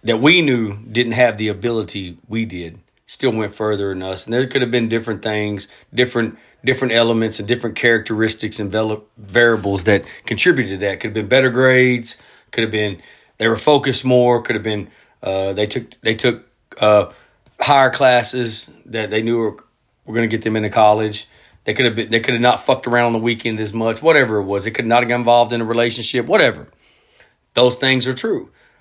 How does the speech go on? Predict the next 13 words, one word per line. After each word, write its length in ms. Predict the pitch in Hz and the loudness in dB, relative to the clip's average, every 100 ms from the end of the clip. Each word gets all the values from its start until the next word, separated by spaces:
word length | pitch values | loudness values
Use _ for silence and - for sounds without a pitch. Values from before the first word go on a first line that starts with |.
| _ _ | _ _
But 120 | - - | -10 0
some 240 | 156 170 | 2 4
of 80 | 160 | 4
them 220 | 175 180 | 2 2
weren't. 340 | 196 202 131 - - | 2 2 0 -8 -8
Some 220 | - 135 | -2 0
of 100 | 139 | 2
it 60 | 131 | 0
was 200 | 117 117 | -4 -4
your 100 | 110 | -6
framework 640 | - 127 135 131 131 123 | -2 -2 0 0 -2 -2
at 60 | |
home 360 | 101 123 123 117 | -4 -2 -2 -4